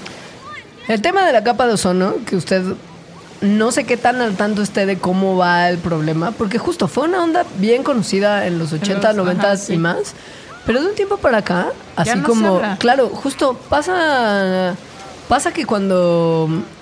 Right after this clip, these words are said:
Speaker 1: las instancias responsables de mantener esto bajo control, medio que lo tienen bajo control, se deja de hacer campaña para concientizar a la gente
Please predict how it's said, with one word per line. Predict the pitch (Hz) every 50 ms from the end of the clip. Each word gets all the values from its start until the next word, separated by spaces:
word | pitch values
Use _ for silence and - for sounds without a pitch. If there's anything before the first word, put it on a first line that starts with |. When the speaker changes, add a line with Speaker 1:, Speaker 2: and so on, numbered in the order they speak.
| -
Speaker 1:
las | - 185 185 180 -
instancias | 208 185 170 - - - 226 254 - 302 269
responsables | 226 190 147 - 175 165 156 208 196 208 220 214
de | 190
mantener | 175 170 160 151 - 175 180 190
esto | 202 208 202
bajo | 175 156 - - -
control, | - 165 160 151 196 196 202 202 - - -
medio | - 175 180 185 185 180 170 185 185 170 156
que | - 180
lo | 175 175
tienen | 170 214 208 226 254 254
bajo | 226 - - -
control, | 185 175 170 196 190 196 208 - - - - - - -
se | - - 240 233
deja | 233 269 285 - 320
de | 302 285
hacer | 240 196 - 233 233 226 226 226 226 226 226 226 226 220 214 202 196 196 185
campaña | 190 202 196 180 220 214 220 220 214 208
para | 185 196 185 165
concientizar | - 180 165 147 180 165 156 - - 226 202 208
a |
la | 214 214
gente | 202 208 220 202 185 - 180 185 - 466